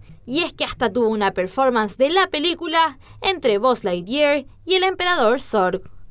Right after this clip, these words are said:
Continuando con las categorías, en carro B, el primer lugar se lo llevó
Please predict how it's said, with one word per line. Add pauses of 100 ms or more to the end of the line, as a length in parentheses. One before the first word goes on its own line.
(360)
Continuando
con
las
categorías, (240)
en
carro
B, (260)
el
primer
lugar
se
lo
llevó